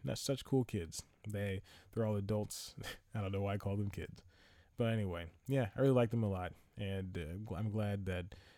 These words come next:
they keep doing well. They have a show. It was on C M T. Now it's on Nickelodeon. Glad it's on Nickelodeon 'cause I will never watch C M T. <laughs> The last couple of seasons in Nashville, never be seen. Bu-, but, uh, it, it's called the Dude Perfect Show, I think. And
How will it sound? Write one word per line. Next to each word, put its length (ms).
they 100
keep 220
doing 280
well. 340
They 80
have 80
a 40
show. 500
It 80
was 220
on 100
C 160
M 80
T. 160
Now 160
it's 140
on 140
Nickelodeon. 640
Glad 200
it's 80
on 80
Nickelodeon 500
'cause 140
I 100
will 220
never 200
watch 280
C 180
M 100
T. 200
<laughs> 80
The 240
last 300
couple 220
of 60
seasons 320
in 80
Nashville, 440
never 240
be 140
seen. 280
Bu-, 240
but, 380
uh, 260
it, 240
it's 160
called 320
the 160
Dude 260
Perfect 280
Show, 180
I 100
think. 360
And 340